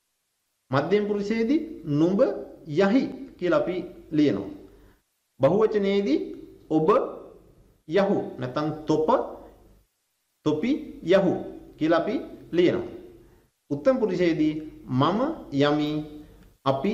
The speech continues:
යමු කියලා අවසන් කරනවා. එතකොට පුරුෂ භේදයක් ලේඛනයේදී දක්නට ලැබුණට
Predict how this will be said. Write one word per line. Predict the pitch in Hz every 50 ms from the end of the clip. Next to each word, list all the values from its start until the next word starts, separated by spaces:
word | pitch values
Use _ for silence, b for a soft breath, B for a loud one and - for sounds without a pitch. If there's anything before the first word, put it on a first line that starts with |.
| 254 - - -
යමු | - 143 151 139 117 98 - - - - - - - - - - _
කියලා | - 135 131 131 139 220 - - - - - -
අවසන් | - 135 135 - - 151 170
කරනවා. | 180 160 127 - - - - - - - - - - - - _ _ _ _ _ _ _ _ _ _ _ _ _ _ _ _ _ _ _ _ _ _ _ _ _ _ _ _ _ _ _ _ _ _ _ _ _ _ _ _ _ _ _ _ -
එතකොට | 147 190 185 196 190 185 180 170 170 170 - - - - -
පුරුෂ | - 160 165 - 240 -
භේදයක් | 311 262 202 180 170 156 131 131 147 185 - - - - - - - -
ලේඛනයේදී | - 131 131 151 175 208 226 - 262 262 247 220 185 160 147 127
දක්නට | 131 120 - 123 123 - -
ලැබුණට | - - 180 - 143 139 135 147